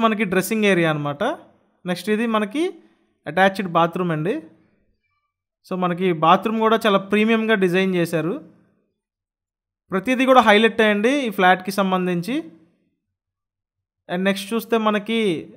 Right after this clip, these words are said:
సెకండ్ బెడ్‌రూమ్ ఉంటుంది. So ఇది వచ్చేసి సెకండ్ బెడ్‌రూమ్ అనమాట. So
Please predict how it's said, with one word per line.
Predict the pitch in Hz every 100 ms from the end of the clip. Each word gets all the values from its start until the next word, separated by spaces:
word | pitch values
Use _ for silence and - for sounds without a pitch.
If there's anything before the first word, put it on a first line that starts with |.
| _ - -
సెకండ్ | 190 214 202
బెడ్‌రూమ్ | 202 190 180
ఉంటుంది. | 165 156 160 269 - _ _ _ _ _ _ _ _ _ _ _ _ _ _ -
So | 202
ఇది | 190 196
వచ్చేసి | 196 214 240 -
సెకండ్ | 180 202 208
బెడ్‌రూమ్ | 196 175 170 156
అనమాట. | 147 143 165 269 302 _ _ _ _ _ _ _ _ _ _ _ _ _ _ _ _ _ _ _ _ _ _ _ _ - _ _ _ _ _ _ _ _ _ _ _ _ _ _ _ _ _ _ _
So | -